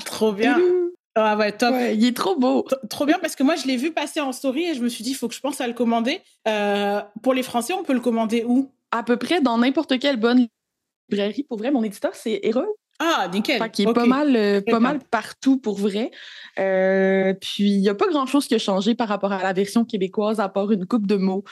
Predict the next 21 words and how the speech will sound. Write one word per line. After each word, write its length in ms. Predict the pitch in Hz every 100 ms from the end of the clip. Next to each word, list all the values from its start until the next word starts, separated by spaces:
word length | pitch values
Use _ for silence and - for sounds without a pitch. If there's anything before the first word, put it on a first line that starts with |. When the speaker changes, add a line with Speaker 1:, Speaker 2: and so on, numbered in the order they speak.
| 208
Speaker 1:
Hmm. 200 | 190 175
Speaker 2:
et 100 | 214
des 140 | 190
notes 200 | 202 220
de 80 | 196
bas 120 | 196
de 60 | 196
page 300 | 208 220 -
pour 160 | - 202
expliquer 600 | 190 - 208 196 202 240 - - -
<laughs> 260 | 302 -
Speaker 1:
Quelques 300 | 240 233 262
expressions, 540 | 220 220 240 226 - 240
Speaker 2:
certains 80 | 240
Speaker 1:
des 100 | 220
choses 80 | 240
Speaker 2:
éléments, 260 | 214 220 247
Speaker 1:
comme, 80 | 311
ouais, 60 |
Speaker 2:
mais, 400 | 233 208 196
Speaker 1:
ok. 40 | 185